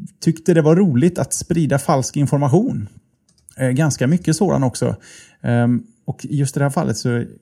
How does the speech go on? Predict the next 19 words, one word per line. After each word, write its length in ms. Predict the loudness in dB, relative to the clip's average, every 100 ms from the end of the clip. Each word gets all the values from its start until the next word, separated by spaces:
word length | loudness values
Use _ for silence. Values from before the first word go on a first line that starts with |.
| _ -8
gav 160 | -6
det 100 | -6
sig, 360 | -4 -4 -2 -2 -2 -2 -4
eh, 60 | -6 -10 _ _ -10
till 200 | -6 -6
känna 300 | -2 -2 0
genom 220 | 0 0
att 160 | -2 -4 -20 -10
det 100 | -8
postades 420 | -2 0 0 -2
extremt 440 | -4 -2 0 0 0
mycket 420 | 0 0 -2 0
bilder, 680 | 0 2 0 2 2 0 -2
både 240 | -2 0 2
helt 360 | 2 0 -2
och 120 | -6 -4
delvis, 480 | -2 -2 -2 -6 -10 -20 -20 -20 -10
delvis 380 | -6 -4 -6 -6
fejkade, 520 | -6 -4 -2 -2